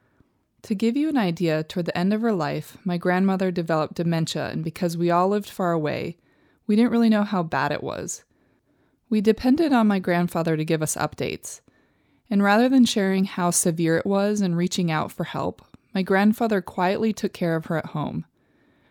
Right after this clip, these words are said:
My grandmother was paranoid. She would pace the house, thinking my grandfather was stealing from her. Obviously, this isn't funny at all, but it shows how my grandfather never wanted to give up.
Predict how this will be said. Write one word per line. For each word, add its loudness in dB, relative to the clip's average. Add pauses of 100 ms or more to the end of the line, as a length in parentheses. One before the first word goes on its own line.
(140)
My 0
grandmother 4
was 0
paranoid. -4 (500)
She -2
would 2
pace 0
the -6
house, -2 (420)
thinking 4
my 4
grandfather 0
was 0
stealing -4
from -4
her. -2 (720)
Obviously, 0
this -4
isn't -2
funny -2
at -4
all, -4
but -4
it -4
shows -2
how -2
my 0
grandfather -4
never -4
wanted -8
to -12
give -10
up. -12